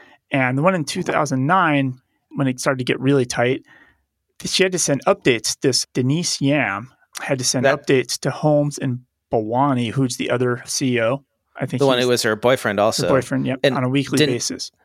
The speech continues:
Speaker 2: Denise Yam was their controller.
Speaker 1: Their controller.
Speaker 2: Like that, so that's what's interesting is, like, so they actually put the accountant on the stand.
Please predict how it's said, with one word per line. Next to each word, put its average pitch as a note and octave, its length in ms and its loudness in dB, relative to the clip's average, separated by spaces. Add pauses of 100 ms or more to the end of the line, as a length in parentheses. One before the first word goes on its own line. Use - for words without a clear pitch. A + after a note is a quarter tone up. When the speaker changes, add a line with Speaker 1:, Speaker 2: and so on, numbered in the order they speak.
(240)
Speaker 2:
Denise D#3 260 0
Yam C3+ 220 0
was G#2 160 -2
their G2+ 320 2
controller. G#2 640 -4 (180)
Speaker 1:
Their D3 100 -2
controller. B2 300 2
Speaker 2:
Like C3+ 140 2
that, - 80 -8
so C#3 100 0
that's D3+ 220 2
what's C3 240 0
interesting B2 320 -4
is, F#2+ 80 -4
like, G#2 100 0
so - 140 -6
they A#2+ 80 4
actually B2 220 0
put B2 120 -2
the G2 80 -2
accountant G2+ 320 -4
on E2+ 80 -4
the D#2+ 80 -8
stand. F2+ 420 -4